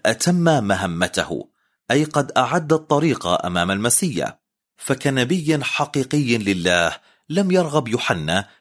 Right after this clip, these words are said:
إلا فيما كان يقود الناس للمسيا. آه، كم يختلف النبي يوحنا عن العديد من القادة الدينيين اليوم.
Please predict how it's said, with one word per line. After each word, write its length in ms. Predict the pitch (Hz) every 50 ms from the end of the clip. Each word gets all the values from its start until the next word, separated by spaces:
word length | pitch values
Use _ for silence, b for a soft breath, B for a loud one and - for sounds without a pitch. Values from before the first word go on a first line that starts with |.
| b b - 180
إلا 240 | 180 156 123 101
فيما 440 | 90 - - 147 139 113 90 82 78
كان 340 | 78 - - 127 120 110 101
يقود 640 | 98 87 80 76 80 82 - - - 135 123 90 95
الناس 600 | 92 87 87 101 104 98 98 95 - - - - _ -
للمسيا. 680 | 90 90 85 76 73 78 - - 82 69 62 60 - - - _ _ _ _ _ _ _ _ _ _ _ _ _ _ -
آه، 360 | - 123 131 127 123 123 117 - - - -
كم 220 | - 127 120 110
يختلف 640 | 104 95 95 - - - - 117 110 104 98 - 104
النبي 520 | 95 87 85 85 80 98 98 95 95 87
يوحنا 720 | 80 82 80 - - - 104 90 85 85 82 80 78 - b b b b
عن 260 | b - 98 139 151
العديد 600 | 143 113 98 80 78 87 87 101 131 120 101 85 90
من 340 | 90 85 78 85 120 127 120
القادة 560 | 107 98 90 - - 120 123 113 95 90 95
الدينيين 800 | 85 80 80 92 92 90 87 85 82 78 76 87 92 90 80 78
اليوم. 400 | 78 76 76 78 73 62 55